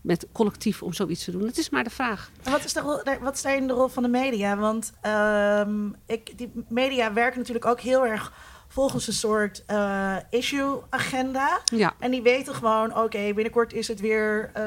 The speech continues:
Speaker 2: zoveel jaar geleden... dat
Speaker 1: Ja.
Speaker 2: Pim Fortuyn doodging. Dus
Speaker 1: Absoluut.
Speaker 2: we gaan een documentaire weer uitzenden.
Speaker 1: Ja.
Speaker 2: Dat zij dit ook, ehm, dit vuurtje warm houden... terwijl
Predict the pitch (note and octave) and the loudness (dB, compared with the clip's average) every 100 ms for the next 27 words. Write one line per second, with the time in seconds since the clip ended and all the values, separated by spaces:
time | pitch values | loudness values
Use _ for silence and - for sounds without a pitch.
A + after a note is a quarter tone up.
0 | G#3+ A3 G#3+ A#3 G#3+ G3+ G#3+ G#3 G#3 G#3 | -2 -2 -4 -4 -4 -4 -4 -2 0 4
1 | B3 A3+ A3 G#3 G#3 B3 C4 C#4 C4 B3 | 6 6 2 -4 0 4 4 4 4 4
2 | B3+ B3+ B3 B3+ B3+ G#3 G#3 F#3+ G3 G#3 | 4 2 0 0 0 0 0 0 0 -2
3 | G#3 A#3 A3+ C#4 C4+ A#3+ B3 A#3+ A#3 A3+ | -4 -4 0 0 0 2 2 2 -2 -2
4 | - A3+ A3 A3 - - - G#3+ A3+ - | -4 -4 -4 -6 -8 -4 0 2 0 2
5 | B3+ C4 B3+ A#3+ B3 A3+ A3+ A3 G#3+ G#3 | 4 4 2 -2 0 2 2 0 0 2
6 | G#3 G#3 G3+ G#3 G#3 - A3+ - C#4 B3+ | 2 2 0 -2 -4 -6 -6 -2 -2 0
7 | G#3+ B3+ D4 A#3+ A3+ A3+ A3+ A3+ A#3 A#3 | 4 6 6 4 4 4 0 2 2 2